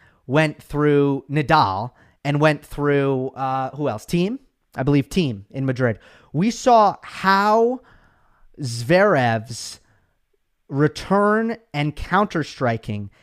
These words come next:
can neutralize a player who relies on dominating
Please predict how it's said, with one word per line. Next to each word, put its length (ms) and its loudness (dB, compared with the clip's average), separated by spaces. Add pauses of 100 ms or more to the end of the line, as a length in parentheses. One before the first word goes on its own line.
(220)
can 320 -2
neutralize 720 2
a 60 -2
player 600 0 (440)
who 200 2
relies 880 4
on 280 -2
dominating 720 2